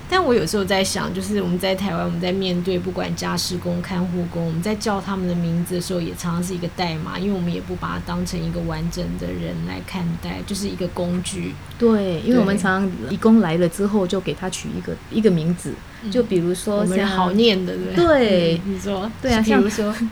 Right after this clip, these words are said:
Speaker 2: <laughs> 比如说人家可能叫阿里亚尼，然后你就啊，阿里亚尼，要叫啊啊也不行，啊，叫莉，啊，莉莉好了。
Speaker 1: 嗯，嗯，嗯。
Speaker 2: 对，所以名字明明叫阿里亚尼的时候，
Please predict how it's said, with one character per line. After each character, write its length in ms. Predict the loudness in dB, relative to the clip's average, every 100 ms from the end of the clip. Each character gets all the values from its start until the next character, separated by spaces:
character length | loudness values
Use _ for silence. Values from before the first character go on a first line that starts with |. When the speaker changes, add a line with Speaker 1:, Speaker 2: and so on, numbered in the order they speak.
| -6
Speaker 2:
<laughs> 260 | -14 -12 -2
比 80 | 2
如 160 | 4
说 240 | 4 2 4
人 140 | 4
家 180 | 4 2
可 160 | 2 0
能 200 | 0 0
叫 160 | 0 0
阿 220 | 0 0
里 160 | 2
亚 180 | 2 2
尼， 240 | 2 2 0
然 140 | 0
后 120 | 2
你 100 | 2
就 100 | 2 -2
啊， 120 | -2
阿 200 | 0 0
里 200 | 2 0
亚 140 | 2
尼， 140 | 4 4
要 120 | 2
叫 120 | 0
啊 120 | -2 -2
啊 220 | 0 -2
也 80 | -2
不 140 | -2
行， 220 | -2 -2
啊， 100 | -4
叫 160 | -2 -2 2
莉， 240 | 0 0 -2
啊， 120 | 0
莉 200 | 2 2
莉 180 | 2 0
好 180 | 0 0
了。 160 | 0
Speaker 1:
嗯， 40 | -2 -4
嗯， 140 | -4 -4
嗯。 80 | -2
Speaker 2:
对， 140 | 0
所 120 | 2
以 80 | 2 0 -12 6
名 220 | 8 8
字 180 | 4 2
明 180 | 4 2
明 180 | 2 2
叫 140 | -2
阿 200 | -2 0
里 140 | 0
亚 140 | 0 0
尼 180 | 0 0
的 120 | -2
时 160 | -2
候， 260 | -2 0 -2